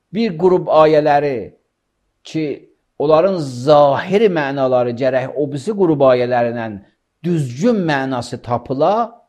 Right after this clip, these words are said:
ki, onların bir-birinin kənarında qoysun, düzgün mənası tapılar. Lakin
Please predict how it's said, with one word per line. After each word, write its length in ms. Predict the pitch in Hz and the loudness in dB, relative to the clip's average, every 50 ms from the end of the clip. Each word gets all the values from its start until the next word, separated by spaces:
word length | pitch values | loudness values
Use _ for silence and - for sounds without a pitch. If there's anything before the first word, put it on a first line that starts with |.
| _ _ _ _ _ _ _ _ _ | _ _ _ _ _ _ _ _ _
ki, 100 | - 135 | -6 -2
onların 340 | 123 123 123 127 135 135 | 0 2 2 2 0 -2
bir-birinin 380 | 131 139 127 123 131 131 123 123 | -4 -4 -4 -4 -6 -6 -8 -8
kənarında 560 | 120 127 123 127 123 120 123 123 120 120 127 123 | -6 -6 -4 -2 -2 -2 -2 -2 -4 -4 -4 -6
qoysun, 360 | 117 117 117 - 180 208 185 143 | -6 -6 -8 -8 -8 -8 -6 -6
düzgün 360 | 135 127 117 107 135 160 160 143 | -6 -6 -6 -4 -4 -4 -4 -4
mənası 460 | 131 120 113 110 110 110 - 160 160 | -4 -6 -6 -8 -10 -12 -12 -12 -10
tapılar. 500 | - 123 110 98 107 104 98 90 82 76 _ _ _ _ _ _ _ - | -6 -6 -6 -6 -6 -6 -6 -8 -8 -10 _ _ _ _ _ _ _ -12
Lakin 680 | 120 135 170 196 202 190 - - - 196 214 214 196 | -4 0 2 2 2 2 0 -4 -6 -6 -6 -6 -8